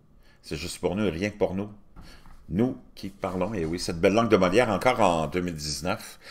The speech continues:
C'est le premier septembre, chers amis, ça y est. Le premier septembre, ça a passé vite, hein ? Premier septembre deux mille dix-neuf, cinq heures six, heure du ma-, euh, heure du Québec. Bon, bon dimanche matin.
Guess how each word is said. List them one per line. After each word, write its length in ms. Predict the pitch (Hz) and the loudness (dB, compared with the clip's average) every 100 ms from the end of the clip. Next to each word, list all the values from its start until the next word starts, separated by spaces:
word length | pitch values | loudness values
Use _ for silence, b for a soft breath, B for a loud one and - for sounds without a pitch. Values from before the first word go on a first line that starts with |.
| B | B
C'est 180 | B - | B -4
le 60 | 95 | -2
premier 320 | - 101 135 | 4 4 4
septembre, 560 | - 92 - 123 151 - | -2 -2 -2 -6 -6 -12
chers 360 | - 71 65 | -10 -10 -8
amis, 200 | 71 73 | -10 -8
ça 240 | 101 - 73 | -8 -6 -6
y 180 | 67 76 | -6 -8
est. 320 | 110 123 - - - b b b b - | -8 -10 -18 -20 -20 b b b b -20
Le 180 | 73 73 | -8 -6
premier 420 | 71 - 76 82 | -6 -8 -8 -6
septembre, 520 | 107 82 - 95 107 98 | -6 -6 -4 -4 -4 -8
ça 260 | - - 71 | -12 -6 -6
a 40 | |
passé 340 | - 76 - | -6 -6 -4
vite, 300 | 76 113 120 | -4 -6 -8
hein ? 180 | 92 113 120 _ b b b b b b b b b | -8 -8 -12 _ b b b b b b b b b
Premier 220 | 85 90 | -2 0
septembre 500 | - 92 - 117 117 | 0 0 4 4 4
deux 120 | 87 | 2
mille 180 | 82 80 | 0 0
dix-neuf, 580 | 71 78 71 92 104 - | -4 -6 -4 -2 -4 -4
cinq 320 | - 101 90 | -4 -4 0
heures 220 | 95 80 | 0 0
six, 680 | - - 117 - - - - - - 85 | -4 -4 -2 -2 -4 -6 -10 -18 -12 -6
heure 160 | 82 | -6
du 160 | 76 80 | -6 -8
ma-, 240 | 76 76 - | -8 -8 -6
euh, 160 | 78 - | -6 -4
heure 200 | 80 - | -6 -6
du 140 | - | -6
Québec. 320 | - 80 92 - 69 - | -4 0 0 -4 -10 -12
Bon, 260 | 67 98 - - b b b b b - - - | -4 -2 -4 -10 b b b b b -20 -20 -14
bon 180 | 78 76 | -8 -8
dimanche 440 | 67 69 69 - | -8 -8 -8 -10
matin. 340 | 73 67 - | -12 -14 -12